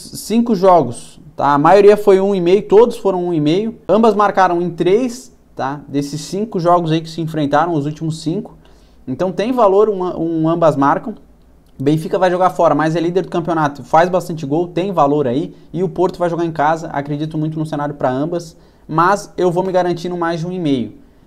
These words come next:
tá? Se uma das equipes fizer dois a zero, forra aí, já fizemos.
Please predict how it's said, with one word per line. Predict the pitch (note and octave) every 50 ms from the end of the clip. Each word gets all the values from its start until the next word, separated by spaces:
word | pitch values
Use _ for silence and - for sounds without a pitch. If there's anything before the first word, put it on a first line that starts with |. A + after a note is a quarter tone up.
| _ _
tá? | - G#2+ A2+ B2 -
Se | - -
uma | D#3 E3+ E3+
das | D#3+ E3 D#3+
equipes | D#3+ D#3 E3 D#3 D#3 -
fizer | - D#3 E3+ E3
dois | F3+ F#3 F3+
a | G3+ G3 F3
zero, | F3+ F3+ D4 C#4 - - - _ _ _ _ _ _
forra | _ _ - D#3+ E3+ F3+ G3 F#3 E3
aí, | D#3+ F3+ F#3 D#3+
já | D#3 D#3+ D#3+
fizemos. | D#3+ - D3+ B2+ C3 D3 D#3 F3